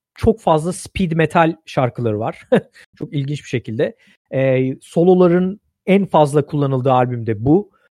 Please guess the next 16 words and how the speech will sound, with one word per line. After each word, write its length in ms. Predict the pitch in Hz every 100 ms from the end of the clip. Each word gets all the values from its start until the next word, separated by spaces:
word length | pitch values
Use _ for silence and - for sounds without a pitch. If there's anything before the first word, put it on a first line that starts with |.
| -
E, 680 | 123 120 117 113 117 113 110 -
Koichi, 600 | 151 151 - 170 151 - _ _
e, 80 | - 135 127 123 120 117
Japon 360 | 131 - 156
kardeşimiz 640 | 151 147 139 131 151 156 143
bu 280 | 147 151 -
albümde 400 | 139 127 147 147
döktürmüş 520 | 143 - 139 139 -
resmen. 440 | 120 - 131 196 - _ _ -
Adamlar, 680 | 120 135 139 135 135 - 131
e, 240 | 120 117
gitar 280 | 117 - 165
çalabiliyormuş 600 | - 156 156 156 117 117
abi, 180 | 104 120
öyle 200 | 117 107
diyeyim. 180 | 127